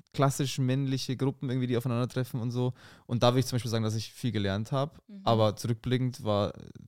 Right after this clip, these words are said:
Speaker 1: vieles eklig.
Speaker 2: Ja.
Speaker 1: So. Also das kann man schon, wenn man davon überzeugt ist.
Speaker 2: Wo kam so der Moment, wo du das dann so realisiert hast? Also kam der irgendwann oder war das so ein schleichender Prozess?
Speaker 1: Das war schon ein Prozess. Das
Speaker 2: Ja.
Speaker 1: war, glaub ich, da, da hilft's einfach, sich mit Dingen auseinanderzusetzen.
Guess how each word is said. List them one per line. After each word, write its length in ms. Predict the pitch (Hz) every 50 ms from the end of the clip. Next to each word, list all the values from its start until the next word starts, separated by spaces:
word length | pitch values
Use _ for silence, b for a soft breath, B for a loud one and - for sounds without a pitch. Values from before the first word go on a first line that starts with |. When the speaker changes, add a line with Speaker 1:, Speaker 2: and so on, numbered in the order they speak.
| - - - _
Speaker 1:
vieles 420 | _ - 113 107 110 110 - - -
eklig. 480 | - 123 110 - 98 92 98 - - _ _
Speaker 2:
Ja. 180 | - 202 190 -
Speaker 1:
So. 120 | - 110 - _ _ _ _ _ _ _ _ _ _ _ _
Also 160 | - 120 120 120
das 140 | 135 131 -
kann 120 | - 147
man 120 | 147 139 127
schon, 380 | - - 113 104 98 92 92
wenn 100 | 104 107
man 100 | 107 104
davon 180 | 98 - - 90
überzeugt 380 | 92 - - 85 82 - -
ist. 220 | 78 - - - - _ _ _ _ -
Speaker 2:
Wo 220 | 196 202 196 196 _
kam 360 | - - - 202 196 202 214
so 120 | 208 208 202
der 140 | 202 202 190
Moment, 520 | 190 190 190 202 202 208 226 226 - -
wo 80 | 208 202
du 100 | 202 196
das 220 | - 208 202 -
dann 220 | - 196 190 190 196
so 340 | - 202 202 196 202 220 -
realisiert 640 | - 202 202 196 196 196 196 196 - 220 240 247 - 262
hast? 420 | 269 269 294 302 - - - - -
Also 340 | 214 208 208 202 196 196 - B B B B B
kam 240 | B - 214 214 220
der 120 | 214 202
irgendwann 440 | - - 208 214 208 208 220 262 330
oder 200 | 320 262 214 196
war 140 | 190 190 190
das 140 | 190 196 -
so 60 | 190
ein 60 | 190
schleichender 420 | - - 196 196 196 202 190 190 185
Prozess? 580 | - - - - - - - - - - - - _ _ _
Speaker 1:
Das 160 | - 147 143
war 100 | 156 151
schon 180 | 143 - 147 143
ein 40 | 131
Prozess. 600 | - 127 110 - - 104 98 98 98 - - - -
Das 120 | 120 151
Speaker 2:
Ja. 60 | 185
Speaker 1:
war, 80 | 135 131
glaub 140 | - 147 139
ich, 120 | 139 131
da, 100 | - 98 76 87 78 - - _
da 80 | - 139
hilft's 520 | 147 170 208 - - - - - - -
einfach, 280 | - 123 143 139 151 143
sich 160 | 135 143 131 135
mit 160 | 135 123 127
Dingen 200 | 131 143 143 -
auseinanderzusetzen. 920 | - 107 107 123 151 147 - 101 90 95 92 - - - - 85 90 104